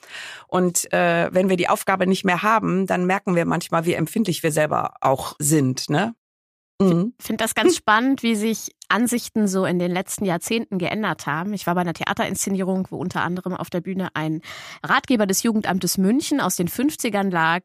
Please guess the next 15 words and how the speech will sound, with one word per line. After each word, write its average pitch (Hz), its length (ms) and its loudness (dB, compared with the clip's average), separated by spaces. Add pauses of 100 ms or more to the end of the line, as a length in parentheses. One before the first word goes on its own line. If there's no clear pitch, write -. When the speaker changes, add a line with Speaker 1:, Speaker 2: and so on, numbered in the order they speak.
Speaker 2:
wo 185 200 -2
den 185 160 0
Vätern 214 360 0
empfohlen 190 540 -2
wurde, 185 200 -2
nur 226 200 -2
bis 254 160 -6
zum 226 160 -2
vierten 254 340 -2
Lebensjahr 190 480 -2
mit 180 160 -2
den 175 100 -4
Kindern 175 340 -2
zu - 140 -8
kuscheln, 220 560 -2